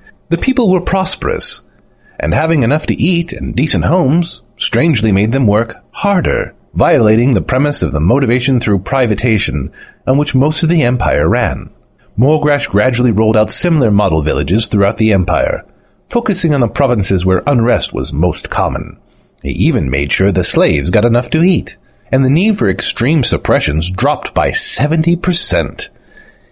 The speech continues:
He had to put half the slaving corps on indefinite leave,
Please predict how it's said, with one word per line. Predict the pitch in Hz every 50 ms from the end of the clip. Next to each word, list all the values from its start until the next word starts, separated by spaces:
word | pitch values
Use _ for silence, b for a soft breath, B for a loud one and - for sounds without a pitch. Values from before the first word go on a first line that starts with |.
| b b -
He | - -
had | 170 139
to | - -
put | - - - 156 - -
half | - - 170 160 - - -
the | - -
slaving | - - - 170 190 170 107 87 85
corps | - - 104 110 113 -
on | 127 117 - -
indefinite | - 143 135 120 113 143 135 - - 85 90 95 -
leave, | 127 139 156 143 101 82 82 80 - -